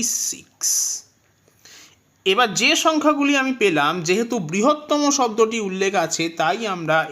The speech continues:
এই সংখ্যাগুলোর গসাগু নির্ণয় করব এবং গসাগুটাই হবে আমার উত্তর। এবং যেহেতু সংখ্যাগুলো বড়, তাই আমরা ভাগ পদ্ধতিতে গসাগু করব। প্রথমেই আমরা সবচেয়ে বড় সংখ্যাটা লিখব, অর্থাৎ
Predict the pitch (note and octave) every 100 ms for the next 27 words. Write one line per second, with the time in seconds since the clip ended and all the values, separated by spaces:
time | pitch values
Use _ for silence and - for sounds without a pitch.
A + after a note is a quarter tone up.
0 | F3 B3 C4 A3+ G#3+ G3+ G3+ G3 F#3+ D#3+
1 | C#3+ C#3+ G3+ A#3+ B3 B3 B3 B3 A#3+ B3+
2 | C4+ - - - - F3+ G#3+ F3+ - -
3 | C4+ C#4 D#4+ D#4+ C4 A3 G#3+ D#3+ E3+ G3+
4 | C3 - - - - - - - F3 G3
5 | E3+ G#3 C4 D#4 - B3 B3 A#3+ A#3+ G#3
6 | F3 E3+ A3 A3 F#3+ G#3+ F#3 D#3+ E3 -
7 | F3 D3+ D#3+ A3+ A#3 C#3 - A2+ - -
8 | - - _ - - _ A3+ A#3 D#4 E4
9 | D4+ G3+ F3+ A#3 F#3+ F3 A#3 F3 D#3+ E3+
10 | G3 G3 G#3 G#3 G3 G#3+ F3 - F3